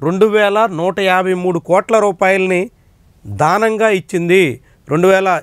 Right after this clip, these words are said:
ఇరవై నాలుగో సంవత్సరంలో అని ఈ లెక్క చెబుతోంది. టాప్ టెన్ లిస్టులో ఫస్ట్ శివనాడార్ ఉన్నారు, రెండు వేల నూట యాభై మూడు కోట్లు.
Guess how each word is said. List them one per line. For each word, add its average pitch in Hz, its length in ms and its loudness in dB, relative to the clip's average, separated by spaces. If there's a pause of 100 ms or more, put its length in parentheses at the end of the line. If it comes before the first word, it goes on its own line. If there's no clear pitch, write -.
ఇరవై 185 240 -2
నాలుగో 180 340 -2
సంవత్సరంలో 165 680 -2 (100)
అని 208 340 0 (360)
ఈ 175 140 4
లెక్క 175 500 0 (340)
చెబుతోంది. 185 400 0 (640)
టాప్ 185 240 0
టెన్ 196 200 -4
లిస్టులో 226 460 -2 (680)
ఫస్ట్ 170 300 0 (420)
శివనాడార్ 196 500 0
ఉన్నారు, 190 340 -4
రెండు 180 260 -6
వేల 196 260 0
నూట 180 280 -4
యాభై 180 220 0
మూడు 170 220 -2
కోట్లు. 160 420 -2